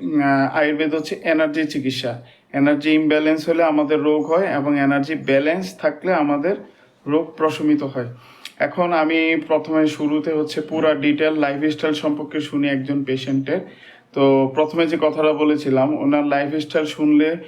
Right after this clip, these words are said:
সারাদিনে যে কাজটা করতেছে, যে কাজটা করেনি বা কত দীর্ঘ সময় ধরে এই লাইফস্টাইল ফলো করতেছে,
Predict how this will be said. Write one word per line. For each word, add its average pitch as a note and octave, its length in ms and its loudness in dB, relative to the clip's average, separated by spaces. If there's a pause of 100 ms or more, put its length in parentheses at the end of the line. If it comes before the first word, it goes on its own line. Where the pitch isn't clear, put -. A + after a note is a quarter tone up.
(460)
সারাদিনে D3 520 2
যে D3+ 180 0
কাজটা D3+ 320 -2
করতেছে, C#3+ 500 -4
যে D3 140 0
কাজটা D3 340 0
করেনি C#3+ 440 2
বা C#3 220 2
কত D3 200 0
দীর্ঘ C#3 460 0
সময় D3 420 2
ধরে D3+ 260 2
এই D3 240 -2
লাইফস্টাইল C#3+ 560 -2
ফলো C#3 340 -2
করতেছে, D3 520 -4